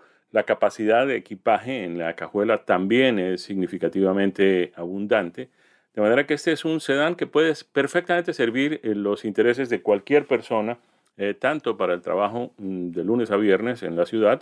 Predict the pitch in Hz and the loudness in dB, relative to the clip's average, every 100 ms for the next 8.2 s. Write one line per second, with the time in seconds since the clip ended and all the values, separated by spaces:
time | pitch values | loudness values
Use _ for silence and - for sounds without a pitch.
0 | - 131 135 127 131 131 131 113 113 - | -4 -2 -2 0 2 4 2 2 -2 -2
1 | 98 107 104 101 104 98 90 82 87 85 | -4 0 0 0 -2 -2 -2 -2 -4 -4
2 | 87 - _ _ _ - 120 113 107 95 | -8 -14 _ _ _ -2 0 2 0 0
3 | 85 76 58 67 80 - 95 95 98 92 | -2 -8 -10 -14 -10 -6 -2 4 4 6
4 | 92 90 - 95 113 135 135 127 92 90 | 4 4 2 2 2 0 0 2 2 2
5 | 87 - 98 - - 95 127 120 107 107 | -2 -4 -4 -4 -4 -2 0 0 -2 -2
6 | 98 110 - 95 87 85 80 80 101 - | 0 -2 -2 -6 -4 -4 -6 -2 -2 4
7 | 110 104 120 110 - - 95 104 - 104 | 4 4 -2 -4 -8 -12 -14 -10 -2 0
8 | 95 | 0